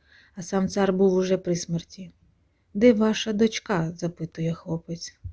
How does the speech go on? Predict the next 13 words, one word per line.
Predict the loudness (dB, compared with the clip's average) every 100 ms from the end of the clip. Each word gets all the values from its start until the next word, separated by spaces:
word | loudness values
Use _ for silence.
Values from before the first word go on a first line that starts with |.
| -12
Цар | -4 0 2
звелів | 4 4 2
пустити | -2 -10 -6 -2 0
його | 0 2
до | 2
дочки. | 2 -2 -6 -8 -8 _ _ _ _ _
Запалив | -4 -4 0 4 4 4
хлопець | 2 2 2 -6 -4
три | -4 -4
соломинки | 0 2 4 6 4 0 -6
стрижії, | -6 -4 -4 -2 0 0 -4 -6
обкурив | -6 -6 -6 2 4 2
царівну, | 0 -2 0 2 2 2